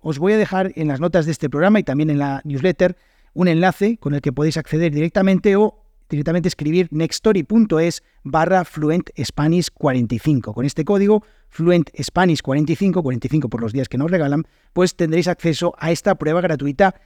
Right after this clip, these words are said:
de cuarenta y cinco días, sin ningún tipo de compromiso. En mi casa, mi mujer y yo ya lo estamos utilizando, ya estamos, es-, encantados escuchando libros y leyendo libros. Así que bueno, ya sabéis, se-, seguir este enlace, registraros en la aplicación para disfrutar de este y de otros libros en español.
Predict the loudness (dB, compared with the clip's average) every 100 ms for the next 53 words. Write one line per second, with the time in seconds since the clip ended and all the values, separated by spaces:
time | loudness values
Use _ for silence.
0 | _ -8 2 2 2 _ 0 0 0 -4
1 | -2 -2 0 -2 -2 -6 -4 -4 -4 -12
2 | -14 -2 0 2 2 2 2 2 0 0
3 | -4 -4 -6 -8 -14 _ _ _ _ -2
4 | 0 2 2 2 0 0 -2 0 2 0
5 | 2 2 2 -2 -2 -2 0 0 2 0
6 | -2 -4 -2 -2 -2 -6 -18 -14 -12 -12
7 | -14 -8 -6 -4 -2 -2 -2 -4 -6 -2
8 | 0 0 0 0 0 -2 -2 -4 -4 -4
9 | 0 0 0 -2 -4 -8 _ _ _ _
10 | _ -8 -2 -2 0 0 0 -2 -2 -4
11 | -4 -4 -2 0 -2 -2 0 0 0 -2
12 | -2 _ -20 _ -6 -6 -2 0 2 0
13 | -2 -4 -2 0 0 0 -2 -2 0 2
14 | 0 0 -4 -6 -8 -6 -4 -2 -2 0
15 | 0 0 -2 -2 -2 -2 -2